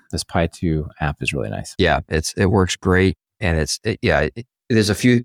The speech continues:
Speaker 2: quirks to get it set up. Like, you have to use the setup dot py, and you have to make sure you get the right things in that plist, uh, dictionary. But once you figure those out, it's, uh, it's, it's super easy.
Speaker 1: Mm-hmm. It's also, I guess, worth pointing out, there's a Pi two E X E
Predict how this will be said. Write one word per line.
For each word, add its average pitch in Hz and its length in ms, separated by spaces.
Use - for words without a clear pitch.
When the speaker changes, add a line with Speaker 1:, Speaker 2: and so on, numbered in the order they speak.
Speaker 2:
quirks 120 400
to 117 80
get 101 160
it 90 100
set 98 220
up. 95 240
Like, 90 160
you 101 120
have 87 120
to 95 60
use 90 160
the 87 60
setup 92 280
dot 90 220
py, 90 80
and 87 440
you 92 160
have 92 120
to - 60
make 90 120
sure - 120
you 87 60
get 90 140
the 90 100
right 85 200
things 87 260
in 85 100
that 85 220
plist, 90 680
uh, 82 180
dictionary. 82 580
But 82 240
once 113 260
you 117 80
figure 101 280
those 92 260
out, 82 300
it's, - 280
uh, 82 280
it's, - 200
it's 95 200
super 80 280
easy. 73 340
Speaker 1:
Mm-hmm. 80 240
It's 110 200
also, 135 420
I 101 80
guess, 107 280
worth 107 180
pointing 104 220
out, 82 100
there's 101 200
a 82 80
Pi 95 320
two 101 320
E 101 140
X 92 220
E 131 340